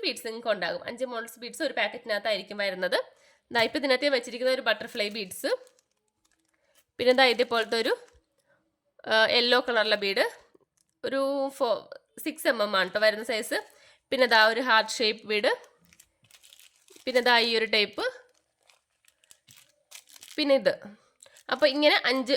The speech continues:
ആ, മോഡലിലെ ബീഡ്സുകൾ വരുന്നുണ്ട്. പിന്നെ അതുപോലെ തന്നെ നാല് അലിഗേറ്റർ ക്ലിപ്പ്, അര മീറ്റർ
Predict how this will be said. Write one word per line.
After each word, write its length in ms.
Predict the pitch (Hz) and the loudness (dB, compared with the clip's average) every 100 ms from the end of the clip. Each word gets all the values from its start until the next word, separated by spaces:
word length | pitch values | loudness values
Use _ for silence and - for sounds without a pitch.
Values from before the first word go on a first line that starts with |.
| - - - _ _ _ | -4 -20 -20 _ _ _
ആ, 120 | 196 220 | -2 0
മോഡലിലെ 400 | 233 220 226 240 | 2 0 0 -2
ബീഡ്സുകൾ 640 | 226 214 190 - 214 208 | -4 -10 -10 -4 -2 2
വരുന്നുണ്ട്. 360 | 214 208 214 - | 2 0 -2 -2
പിന്നെ 160 | 262 254 | -2 -2
അതുപോലെ 240 | 226 208 208 | -2 -6 -4
തന്നെ 120 | 240 | -2
നാല് 300 | 285 208 254 | 2 2 2
അലിഗേറ്റർ 420 | 247 190 202 202 | 0 -4 -6 -8
ക്ലിപ്പ്, 400 | - 214 - 554 - - _ _ _ - | -12 -12 -2 -2 -2 -20 _ _ _ 0
അര 140 | 247 | 2
മീറ്റർ 440 | 262 226 202 262 | 4 2 -2 2